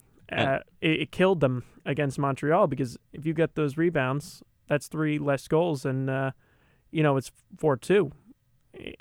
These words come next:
Speaker 2: even one of those, uh, rebounds n-, goals don't go in. But, uh, getting back to A V, I mean, Lindy Ruff is more than capable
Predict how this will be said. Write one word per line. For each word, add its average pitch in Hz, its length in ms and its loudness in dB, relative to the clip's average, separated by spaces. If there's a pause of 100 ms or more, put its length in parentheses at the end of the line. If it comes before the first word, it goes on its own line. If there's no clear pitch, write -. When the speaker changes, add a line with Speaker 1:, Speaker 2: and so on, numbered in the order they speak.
(300)
Speaker 2:
even 165 360 2
one 160 160 4
of 202 80 2
those, 135 440 0 (100)
uh, 127 320 0
rebounds 135 500 -4
n-, 160 100 -6 (200)
goals 135 320 0
don't 127 200 -4
go 131 180 -2
in. 123 160 -8 (640)
But, 151 260 6
uh, 143 300 6 (220)
getting 180 220 2
back 165 240 4
to 147 440 0
A 160 120 4
V, 151 400 2
I 147 100 2
mean, 135 300 0 (640)
Lindy 208 300 4
Ruff 160 280 6
is 139 220 0
more 160 260 6
than 151 140 2
capable 139 560 -2